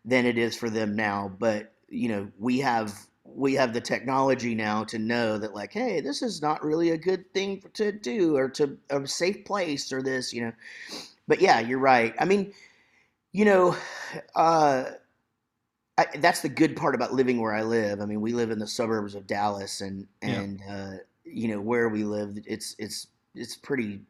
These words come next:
Speaker 1: darn safe. And so our kid can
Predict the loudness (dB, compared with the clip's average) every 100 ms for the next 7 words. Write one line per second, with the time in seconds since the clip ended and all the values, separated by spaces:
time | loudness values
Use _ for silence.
0 | -12 -10 -8 -6 -2 -2 -4 -10 -12 -12
1 | -14 -20 -20 -20 -20 -4 2 4 4 2
2 | -2 -2 -6 -4 -2 -2 -4